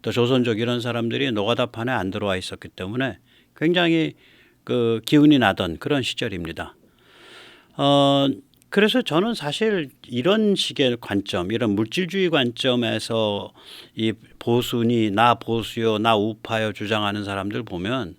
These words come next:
그런 사람들의 정체성은 뭐냐? 개소리를 그럴듯하게 떠드는 재주. 그게 그들의 정체성이다. 그렇게 생각을 합니다.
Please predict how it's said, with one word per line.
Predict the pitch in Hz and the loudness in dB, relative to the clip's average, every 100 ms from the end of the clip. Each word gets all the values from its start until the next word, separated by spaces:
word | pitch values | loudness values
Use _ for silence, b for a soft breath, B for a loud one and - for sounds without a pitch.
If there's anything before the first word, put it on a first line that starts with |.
| _ b b b b - | _ b b b b -4
그런 | 123 151 - | 2 4 2
사람들의 | 135 143 139 131 139 | 0 0 0 0 -2
정체성은 | 123 104 101 110 - 117 139 | -2 -6 -6 -8 -8 -6 -6
뭐냐? | 101 85 101 80 - | -6 -6 -8 -8 -10
개소리를 | - 104 104 113 107 143 | -4 -2 -2 -2 -2 -4
그럴듯하게 | - - 107 104 120 - 110 120 | -6 -6 -6 -6 -8 -8 -12 -10
떠드는 | 117 110 110 101 | -10 -8 -6 -6
재주. | 85 78 82 | -8 -10 -14
그게 | - 131 | -8 -6
그들의 | 143 107 117 131 | -6 -8 -8 -8
정체성이다. | - 98 - - 120 117 107 - B B B B | -10 -14 -16 -14 -12 -10 -12 -14 B B B B
그렇게 | - 113 120 | -10 -8 -8
생각을 | 98 92 95 104 | -8 -8 -8 -10
합니다. | 82 82 87 | -10 -10 -10